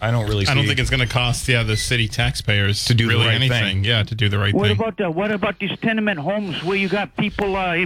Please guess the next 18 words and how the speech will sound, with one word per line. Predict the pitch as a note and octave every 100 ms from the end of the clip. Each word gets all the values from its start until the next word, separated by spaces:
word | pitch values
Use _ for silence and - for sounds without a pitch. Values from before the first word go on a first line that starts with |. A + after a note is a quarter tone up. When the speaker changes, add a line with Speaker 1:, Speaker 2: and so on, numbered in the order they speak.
| -
Speaker 3:
packed | F#3+ -
in | G3+ F3+ -
sardines? | F#3 D#3+ G3 F#3+ C3 - - - - -
Renting | C3 G3 G#3
Speaker 1:
Yeah, | F#3
Speaker 3:
out | F#3
Speaker 1:
so | E3+ G3+
Speaker 3:
rooms, | F#3+ - D3+
fifty, | F#3+ - G3 F#3
uh, | D#3+ -
ten, | G3+ G3 -
ten, | G3 G3+
fifteen | - F#3 F3+ G3
people | - G3+ F#3+ F#3+
in, | F#3 F3
uh, | F3
per | - F#3
floor. | - F3 F#3+ G3